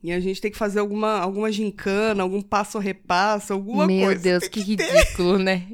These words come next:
Speaker 1: Não, eu tô imij-, i-, imijando, ó. Imaginando,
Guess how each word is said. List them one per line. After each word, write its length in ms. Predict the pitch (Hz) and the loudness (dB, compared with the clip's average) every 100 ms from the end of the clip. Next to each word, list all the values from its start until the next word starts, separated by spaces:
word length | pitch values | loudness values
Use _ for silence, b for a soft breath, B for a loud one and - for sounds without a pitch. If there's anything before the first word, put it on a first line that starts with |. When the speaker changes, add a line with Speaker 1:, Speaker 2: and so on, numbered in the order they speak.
| 262 254 B B | -14 -10 B B
Speaker 1:
Não, 180 | 269 320 247 | 0 2 4
eu 100 | 233 | 2
tô 160 | 262 | 2
imij-, 400 | 277 294 269 220 - | 2 0 -2 -6 -4
i-, 300 | 196 151 180 | -2 -2 0
imijando, 640 | 208 202 196 185 180 175 | 0 2 2 0 -2 -2
ó. 60 | 196 B B B - | -6 B B B -8
Imaginando, 1300 | 240 285 262 233 220 208 196 190 226 233 180 170 | -2 0 0 -2 -2 -4 -2 -2 -2 -4 -4 -8